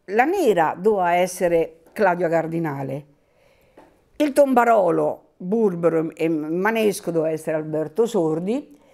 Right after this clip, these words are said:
e il ragazzo sognatore senza una lira, eh, pieno di nuvole,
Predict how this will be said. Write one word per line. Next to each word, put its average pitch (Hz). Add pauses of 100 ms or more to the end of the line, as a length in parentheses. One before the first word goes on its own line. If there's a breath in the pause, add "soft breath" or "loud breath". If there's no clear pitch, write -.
(200 loud breath)
e 311
il 320
ragazzo 247
sognatore 214
senza 208
una 214
lira, 165
eh, 170
pieno 185
di 214
nuvole, 262